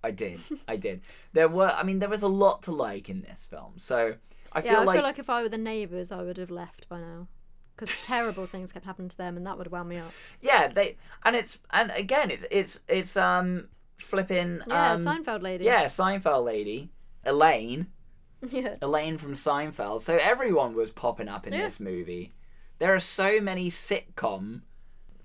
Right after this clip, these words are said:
Speaker 1: Seven Degrees of Separation
Speaker 2: Yeah.
Speaker 1: in this. It's crazy.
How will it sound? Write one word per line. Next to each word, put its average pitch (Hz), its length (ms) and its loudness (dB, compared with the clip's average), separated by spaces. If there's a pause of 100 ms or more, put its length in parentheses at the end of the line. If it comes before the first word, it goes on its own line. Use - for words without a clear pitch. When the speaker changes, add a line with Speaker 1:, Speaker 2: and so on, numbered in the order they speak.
Speaker 1:
Seven 143 420 0
Degrees 135 460 -6
of - 300 -10
Separation 135 1200 -2
Speaker 2:
Yeah. 196 320 -8 (180)
Speaker 1:
in 113 260 -6
this. 95 560 -8
It's 156 200 -10
crazy. 156 1000 -4